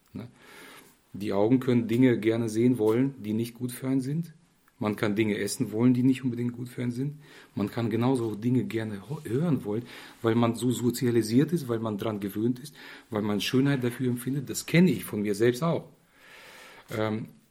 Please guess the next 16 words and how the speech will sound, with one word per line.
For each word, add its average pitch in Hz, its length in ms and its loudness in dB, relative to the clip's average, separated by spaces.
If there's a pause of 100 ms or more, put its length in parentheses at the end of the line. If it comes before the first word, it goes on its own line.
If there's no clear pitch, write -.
wo 110 140 2
man 123 160 8
aber 113 240 0
aus 107 180 -4
wertetechnischer 123 640 0
Sicht 120 220 -4
irgendwann 120 280 -4
sagen 110 240 -6
muss, 107 220 -10
hey, 110 240 -4 (1300)
das - 180 -10
lässt 123 240 -8
du 117 60 -6
jetzt 101 140 -10
besser 110 220 -14
bleiben. 98 400 -14